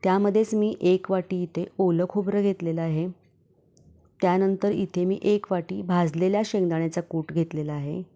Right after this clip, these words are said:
शेंगदाणे चांगले खरपूस भाजून त्याचा कूट केलेला आहे तो. चवीनुसार इथे मीठ घालायचं आहे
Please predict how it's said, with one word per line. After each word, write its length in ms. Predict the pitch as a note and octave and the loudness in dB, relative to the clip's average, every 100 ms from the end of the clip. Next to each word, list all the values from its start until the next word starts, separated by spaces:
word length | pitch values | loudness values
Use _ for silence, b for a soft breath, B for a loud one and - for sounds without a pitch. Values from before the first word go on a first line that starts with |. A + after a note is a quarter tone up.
| b b b b b - | b b b b b -10
शेंगदाणे 440 | - F3+ F3+ G3 | 0 2 2 2
चांगले 440 | G3+ G3+ F3 E3+ F#3+ | 2 0 2 0 -2
खरपूस 460 | G3+ F#3+ - G#3 F#3 | 0 -2 0 -4 0
भाजून 320 | F#3 E3 F3+ | 0 0 -2
त्याचा 260 | F#3+ - F3+ | -2 -2 -4
कूट 260 | - E3 - | -4 -6 -4
केलेला 260 | D3 D3 | -4 -4
आहे 120 | C#3+ | -4
तो. 220 | C3+ D#3+ E3 - b b b b - | -6 -8 -8 -12 b b b b -2
चवीनुसार 520 | F#3+ A3 A3 A3 A3 | 0 2 0 0 -2
इथे 280 | G#3+ G#3 G#3+ | -2 -4 -2
मीठ 360 | G3+ F#3+ G3+ | 2 2 0
घालायचं 500 | G#3 G3 E3 D3+ - | 0 0 -2 -4 -6
आहे 280 | D3+ D3 E3+ | -4 -4 -6